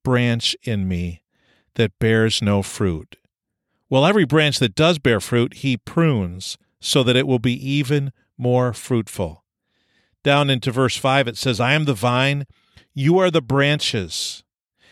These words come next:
If you remain in me and I in you, you will bear much fruit, because apart from me, you can do nothing. If you do not remain in me, you are like," and get this, get this, and I just picture,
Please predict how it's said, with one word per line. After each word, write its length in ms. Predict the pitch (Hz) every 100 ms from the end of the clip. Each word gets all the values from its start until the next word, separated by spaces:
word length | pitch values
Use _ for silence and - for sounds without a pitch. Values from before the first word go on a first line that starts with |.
| _ -
If 180 | 131
you 160 | 143 208
remain 380 | 262 185 170 170
in 160 | 156
me 220 | 147 156 147
and 160 | 120
I 160 | 131 151
in 180 | 147 143
you, 240 | 131 127
you 320 | 123 113 170
will 180 | 202 214
bear 360 | 165 156 151 143
much 420 | 127 127 - -
fruit, 640 | - - 107 85 - - _ _ _ _ _ _ _
because 240 | - 117
apart 460 | 117 - - 214 -
from 200 | 113 98
me, 360 | 98 101 104 _ _ _ _ -
you 120 | 156
can 100 | 156
do 140 | 120
nothing. 480 | 120 165 - 87 85 _ _ _ _ _ _ _
If 180 | 127 117
you 140 | 160
do 180 | 143 175
not 340 | 165 185 269 226
remain 440 | 165 135 120 110
in 160 | 98 95
me, 400 | 92 90 92 - _ _ _ -
you 220 | 147 233
are 60 | 196
like," 240 | 156 151
and 100 | 143
get 200 | 180 196
this, 360 | 151 95 92 -
get 200 | 160 -
this, 180 | 135 -
and 80 |
I 80 | 131
just 260 | 170 175 -
picture, 560 | - 214 - 123 92